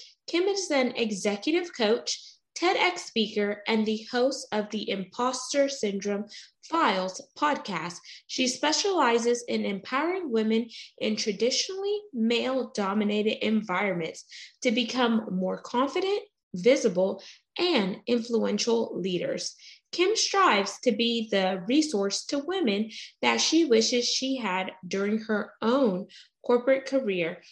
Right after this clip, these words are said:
And today we're gonna be talking about imposter syndrome and how she helps m-, women manage that self-doubt, as well as weave in some other topics. But without further ado,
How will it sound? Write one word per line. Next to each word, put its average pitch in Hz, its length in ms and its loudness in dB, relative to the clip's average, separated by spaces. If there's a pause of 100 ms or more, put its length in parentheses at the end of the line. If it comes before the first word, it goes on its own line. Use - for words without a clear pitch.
(320)
And 247 240 2
today 294 300 4
we're 311 180 -2
gonna 370 180 -4
be 320 160 -2
talking 214 460 -4
about 185 460 -2 (500)
imposter 226 500 2
syndrome 320 580 0
and 247 140 0
how 294 160 -2
she 349 220 -2
helps 311 280 -4
m-, 208 200 -4 (340)
women 208 640 0
manage 247 640 0
that 226 240 0
self-doubt, 175 680 -4 (340)
as 285 160 2
well 349 200 4
as 233 160 2
weave 254 240 2
in 226 120 6
some 220 180 -2
other 160 200 -2
topics. - 560 -4
But 247 160 2
without 330 320 0
further 339 300 0
ado, 339 300 0